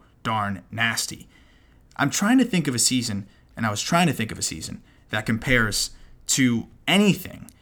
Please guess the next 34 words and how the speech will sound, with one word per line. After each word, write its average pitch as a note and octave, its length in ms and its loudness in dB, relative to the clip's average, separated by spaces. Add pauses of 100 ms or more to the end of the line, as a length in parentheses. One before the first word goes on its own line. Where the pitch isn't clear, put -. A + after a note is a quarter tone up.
(180)
that A2 340 2
Devin A#2 260 2
Williams G#2 320 -4
did G2+ 180 -8
this F2+ 220 -4
year. F3 320 4 (260)
And A2 300 -2
again, B2 400 2
it's A#2 100 -2
gonna A#2+ 140 -2
be B2 200 -4
eighty B2 280 -2 (420)
plus C3+ 240 0
innings A2 440 0 (100)
for A#2 320 0
the A#2+ 180 0
other A#2+ 200 0
relievers. A2+ 580 0 (280)
And C#3 140 0
one G#3+ 120 6
of B3 40 4
the A#3 60 4
best G#3+ 200 6
relief D#3 260 4
seasons C3+ 420 2
of, A#2 160 -4 (180)
of B2 140 -4
all B2+ 140 0
time, A2 540 -2
and A2+ 280 -4 (220)
really D3+ 240 6
in A#2+ 200 0
recent C3 320 2
history, A#2 560 0